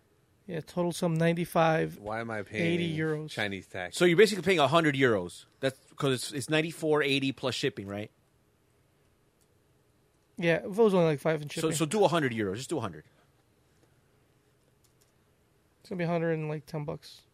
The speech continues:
Speaker 1: No, probably a little more, like, one twenty.
Speaker 3: Yeah, I'm thinking it's around one twenty.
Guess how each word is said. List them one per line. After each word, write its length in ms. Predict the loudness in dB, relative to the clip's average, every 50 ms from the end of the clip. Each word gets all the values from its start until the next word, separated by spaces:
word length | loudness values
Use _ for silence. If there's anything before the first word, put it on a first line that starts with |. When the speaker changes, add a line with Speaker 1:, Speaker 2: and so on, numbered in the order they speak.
| _ _ -6
Speaker 1:
No, 340 | -2 0 2 2 2 2 0 -4
probably 120 | -8 -8 -6
a 20 | -6
little 120 | -6 -8
more, 80 | -8 -8
like, 120 | -8 -6 -6
one 120 | -6 -8
twenty. 300 | -8 -10 -10 -10 -10 -12 _ _ _ _ _ _ _ _ _ _ _ _ _ _ _ _ _ _ _ _ _ _ _ _ _ _ _ _ _ _ _ _ _ _ _ _ _ _ _ -10
Speaker 3:
Yeah, 160 | -6 -6 -6
I'm 60 | -6
thinking 180 | -8 -10 -14 -14
it's 100 | -14 -14
around 180 | -14 -14 -14 -14
one 120 | -16 -18
twenty. 300 | -18 -18 -18 -18 -18 -20